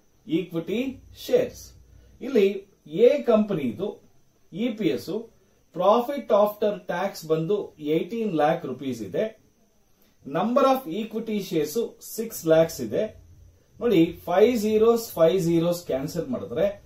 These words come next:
ಸಿಕ್ಸ್ ಒನ್ಸ್ are ಸಿಕ್ಸ್, threes are ಏಟೀನ್. See, ಇ ಪಿ ಎಸ್ of ಎ ಕಂಪನಿ ತ್ರೀ ರುಪೀಸ್ ಬಂತು. ಹಾಗೆ ಬಿ ಕಂಪನಿ ನೋಡಿದ್ರೆ, ತ್ರೀ ಲ್ಯಾಕ್ ಸಿಕ್ಸ್ಟಿ ಥೌಸಂಡ್ ರುಪೀಸ್ profit after tax ಇದೆ.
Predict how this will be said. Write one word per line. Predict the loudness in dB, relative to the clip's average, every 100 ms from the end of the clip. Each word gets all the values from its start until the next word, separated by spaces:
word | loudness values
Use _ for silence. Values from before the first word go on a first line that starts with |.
| -20
ಸಿಕ್ಸ್ | -6 -4 -4 -2
ಒನ್ಸ್ | 0 2 6
are | 6
ಸಿಕ್ಸ್, | 6 -4 -8 -6
threes | -6 -4 0
are | 2 2
ಏಟೀನ್. | 0 0 -2 -8 -8 -10 -16 -20 -18 -6
See, | -2
ಇ | 0 0 -2
ಪಿ | -4 0
ಎಸ್ | 2 2 0
of | -2 -2
ಎ | 0 0
ಕಂಪನಿ | 0 -2 -4 -6 -6 -8
ತ್ರೀ | -6 -4 -2
ರುಪೀಸ್ | 0 2 0 0
ಬಂತು. | -8 -6 -8 -8 -12 -20 -20 -20 -20 -12 0
ಹಾಗೆ | 2 2 2
ಬಿ | -2 -4 -4
ಕಂಪನಿ | 0 2 4 2 0 -2
ನೋಡಿದ್ರೆ, | -2 -2 -2 -2 -2 -4 -12 _ _ _
ತ್ರೀ | -6 -4 0
ಲ್ಯಾಕ್ | 0 0 -2
ಸಿಕ್ಸ್ಟಿ | -6 -10 -10 -8 -4
ಥೌಸಂಡ್ | 0 0 0 -2 -2
ರುಪೀಸ್ | -4 0 -2 0
profit | -6 -6 -2 0 2 0 0
after | 2 2 0 -4
tax | -2 -4 -6 -8 -10
ಇದೆ. | -8